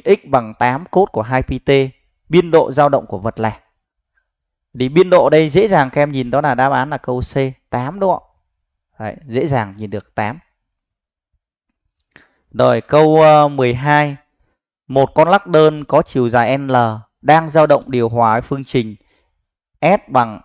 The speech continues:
S không cốt omega t cộng phi và S không dương. Vậy thì cái biểu thức nào sau đây đúng nào?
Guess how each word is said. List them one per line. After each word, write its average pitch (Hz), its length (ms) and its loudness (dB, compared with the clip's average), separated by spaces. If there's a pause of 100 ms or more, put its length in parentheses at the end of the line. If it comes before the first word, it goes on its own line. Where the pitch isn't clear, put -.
S 170 180 -2
không 139 360 -2
cốt 170 260 0
omega 135 440 0
t - 120 -8 (160)
cộng - 160 -10
phi 151 320 -4 (420)
và 117 260 -2
S - 40 -10
không 139 220 -4
dương. 151 320 0 (1400)
Vậy 135 100 0
thì 139 280 2
cái 147 340 -2
biểu 165 200 2
thức 214 180 -2
nào 151 140 -2
sau 139 180 -4
đây 139 120 -2
đúng 131 240 -4
nào? 160 100 -4